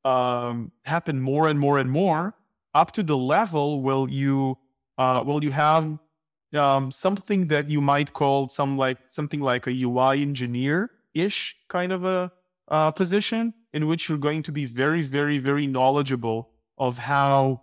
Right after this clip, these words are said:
you know, C S S works or how the reality of the, uh,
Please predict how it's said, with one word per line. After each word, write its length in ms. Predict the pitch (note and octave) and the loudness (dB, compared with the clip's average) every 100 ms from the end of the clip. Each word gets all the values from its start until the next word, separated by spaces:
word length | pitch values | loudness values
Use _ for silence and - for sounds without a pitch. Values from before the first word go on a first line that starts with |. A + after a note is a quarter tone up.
| - | -4
you 100 | D3 | -2
know, 100 | A2 | -2
C 200 | - D3 | -2 -6
S 160 | A#2+ | -2
S 260 | D#3+ D#3+ - | 0 0 -2
works 460 | D#3+ E3 D#3+ D#3+ C3 | -2 -2 -2 -6 -4
or 240 | A#2+ A#2+ _ _ | -4 -4 _ _
how 300 | - C3+ C#3 | 0 2 2
the 140 | C3+ B2+ | 2 0
reality 760 | B2 A#2+ B2+ D3 D3+ C3 B2 - | 0 0 2 2 2 -2 -6 -4
of 340 | B2 A#2 A#2+ | -4 -4 -6
the, 80 | A#2 - | -16 -14
uh, 140 | A2 | -12